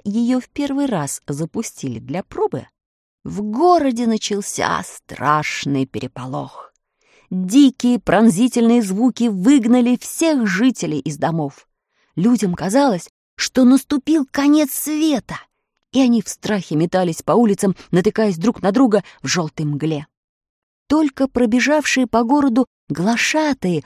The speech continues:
успокоили народ. Довольный Чарли Блэк потирал руки, усиленно пыхтя трубкой, и клялся ураганами всех широт, что самоходный гигант блестяще покажет себя на деле.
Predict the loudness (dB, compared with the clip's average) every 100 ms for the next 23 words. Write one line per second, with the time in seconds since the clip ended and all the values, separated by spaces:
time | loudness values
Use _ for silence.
0 | -6 -8 -4 -6 -4 -2 -2 0 -2 -4
1 | -6 -10 _ _ _ _ _ _ _ _
2 | -10 -6 -2 -2 0 -2 -4 -6 -6 -8
3 | -8 -8 -8 -8 -14 -10 -8 -6 -6 -6
4 | -6 -6 -8 -6 -8 -8 _ _ -4 -2
5 | 0 0 0 -2 -8 -4 -6 -4 -4 -4
6 | -6 -4 -4 -4 _ _ -6 -6 -4 -2
7 | 0 0 -2 -2 0 0 0 0 0 -2
8 | -4 -6 -6 -4 2 2 2 -2 -2 -2
9 | -4 _ _ -8 -6 -4 -2 -2 0 -2
10 | 0 0 0 0 -4 -6 -10 _ -6 -6
11 | -10 -12 -16 -12 -10 -10 -12 -8 -6 -6
12 | -6 -6 -4 -6 -8 -14